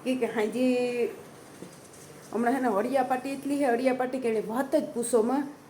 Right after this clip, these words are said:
કે ધોળા બે ધોળીની રમત છે. એટલે ટાઈમ એટલો ન મળ્યો ને એટલે હાજી ભૂ-, ભૂલે તો ઈ જ ગઈ. ને પાછી મારી ફ્રેન્ડ આવી હતી તો અમે બે બેઠી રહીએ ને વાતોના ગપ્પા ગપ-, એટલે પછી બે વાતો કર્યા રાખી, વાતો કર્યા રાખી. એમાં પછી કાહવે પીધો ને બેઠી ને મગજમાં જ નીકળે ગયો એટલે પછી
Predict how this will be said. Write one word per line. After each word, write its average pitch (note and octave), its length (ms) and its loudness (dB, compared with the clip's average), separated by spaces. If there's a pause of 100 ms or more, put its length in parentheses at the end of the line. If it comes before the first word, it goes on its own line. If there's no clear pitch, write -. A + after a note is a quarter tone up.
(280)
કે G#3+ 100 2
ધોળા B3 340 4
બે A3+ 160 6
ધોળીની C4 500 6
રમત G#3 260 2
છે. - 320 -2 (500)
એટલે G3 140 -2
ટાઈમ A#3 300 4
એટલો A#3+ 220 6
ન A#3+ 80 6
મળ્યો C#4 340 4
ને A3+ 160 4
એટલે G#3+ 180 0
હાજી A#3 280 0
ભૂ-, G#3 260 4
ભૂલે B3 320 4
તો B3 100 4
ઈ B3+ 180 4
જ A#3 60 0
ગઈ. G3+ 160 4 (500)
ને G#3 60 0
પાછી B3 300 4
મારી A#3+ 200 4
ફ્રેન્ડ B3 340 6
આવી A3 160 8
હતી G#3 140 0
તો G#3+ 120 0
અમે A#3 180 2
બે A3+ 160 4
બેઠી B3+ 360 4
રહીએ A3+ 180 2
ને G3+ 60 -2
વાતોના A3+ 360 4
ગપ્પા A#3+ 300 4
ગપ-, - 480 -4
એટલે A3 160 0
પછી A#3 480 4
બે A#3+ 260 4
વાતો B3 260 4
કર્યા A#3+ 260 2
રાખી, A#3 200 0
વાતો A#3 240 2
કર્યા B3 240 4
રાખી. G#3+ 280 0
એમાં G#3 240 0
પછી A#3 240 -2
કાહવે B3 320 2
પીધો A3 340 -2
ને F#3+ 60 0
બેઠી A#3 380 2
ને G#3 160 4 (680)
મગજમાં A#3+ 360 2
જ - 20 0
નીકળે A#3 360 -2
ગયો F3+ 140 -4
એટલે F#3+ 200 -6
પછી B3+ 380 -4